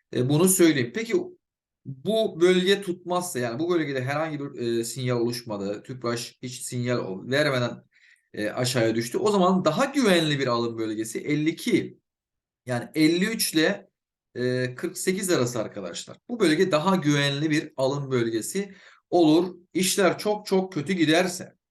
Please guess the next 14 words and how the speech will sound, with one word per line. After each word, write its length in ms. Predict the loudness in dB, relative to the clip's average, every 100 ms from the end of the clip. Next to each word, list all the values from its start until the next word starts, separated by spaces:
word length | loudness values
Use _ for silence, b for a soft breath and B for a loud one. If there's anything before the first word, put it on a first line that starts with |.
| _ _ _ _ _ _ _
çok 240 | -12 -8
çok 200 | -8 -8
kötü 180 | -8 -8
giderse 400 | -4 -4 -4 -4
o 120 | -4
zaman 260 | -2 -4 -6 _
kırk 240 | -12 -12 _ _ _
iki 240 | -12 -2
ile, 380 | 0 0 -2 -6 B B B B -4
e, 220 | -2 -2 -8 _ -8
otuz 440 | -6 -4 -2 2
yedi 240 | 2 4
arasındaki 840 | 4 4 2 0 -4 -4 -4 -4 2
band, 340 | 2 2 -2